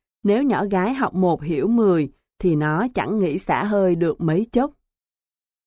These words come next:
Thằng Thời sẽ lại bắt nó làm việc quần quật. Không cần phải thông thái, Quý Ròm mới nhận ra ngồi trên bàn học chắc chắn là sung sướng hơn ngồi trên chiếc đòn kê kế chuồng heo phía sau nhà bếp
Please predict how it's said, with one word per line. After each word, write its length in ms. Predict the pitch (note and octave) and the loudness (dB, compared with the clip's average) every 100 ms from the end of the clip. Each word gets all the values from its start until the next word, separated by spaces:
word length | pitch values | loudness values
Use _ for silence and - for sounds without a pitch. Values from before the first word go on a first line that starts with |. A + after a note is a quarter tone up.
| - | -6
Thằng 240 | G3+ E3+ | -2 -2
Thời 360 | F#3+ F#3 E3+ D#3 | -2 0 0 0
sẽ 180 | F3 | -2
lại 200 | G#3+ D3 | -2 -2
bắt 200 | C3+ A#3 | -4 -4
nó 280 | A#3+ F3 F#3+ | 0 0 0
làm 280 | C4+ G3+ E3 | 0 0 0
việc 220 | E3+ D#3+ - | 0 -2 0
quần 300 | F#3+ E3 D3 | 0 0 -2
quật. 240 | F#3 D#3 _ _ _ _ _ _ _ _ _ - | -2 -4 _ _ _ _ _ _ _ _ _ -8
Không 280 | G3+ F#3+ F3 | -2 -2 0
cần 260 | F#3+ D#3+ | 0 0
phải 180 | C#3+ D3 | -2 -6
thông 280 | A3 G3 F3 | -2 -2 -2
thái, 420 | E3+ E3 F3 C#4+ - _ - | -4 -4 -2 -4 -8 _ 0
Quý 220 | F#3+ B3+ | 2 2
Ròm 340 | A#3 F#3+ D#3 | 0 0 2
mới 120 | D#3+ C4 | 0 0
nhận 280 | A3 A2 | 0 -2
ra 380 | D#3+ G3+ G3 F#3 - _ - | -4 -2 -2 -2 -6 _ -4
ngồi 280 | G#3 F#3+ E3 | 2 2 2
trên 300 | A3+ A3+ G3+ | 0 0 2
bàn 260 | F#3+ D#3+ | 0 0
học 280 | D#3 E3 - _ _ | -2 -2 -4 _ _
chắc 240 | G#3+ B3 | -8 -6
chắn 260 | - E3+ G#3 | -4 -2 0
là 200 | C#4 E3 | 0 -2
sung 280 | - G3 F#3 | 0 0 0
sướng 320 | - F#3+ A#3+ | 2 2 2
hơn 420 | C#4 G3 F#3 F3+ | 0 2 2 2
ngồi 320 | F#3 F3+ E3 C#3+ | 2 2 2 0
trên 320 | G3+ F#3+ F#3 | 0 2 0
chiếc 300 | F3+ C4+ D#4 | 0 -2 -2
đòn 300 | F#3+ F3+ D#3 D3 | 0 0 0 -2
kê 340 | - F#3+ F#3 F3+ _ _ - | 0 2 2 0 _ _ 0
kế 260 | F3 A#3 C#4+ | 2 2 2
chuồng 280 | G#3+ E3 D3 | 2 4 0
heo 400 | F3+ F#3 F#3 F3+ | -2 0 0 0
phía 220 | F#3+ A#3 | 2 0
sau 260 | - F#3+ | 2 0
nhà 260 | F3+ F3+ D3+ | 2 0 0
bếp 300 | C#3 E3 C#4+ | 0 0 -2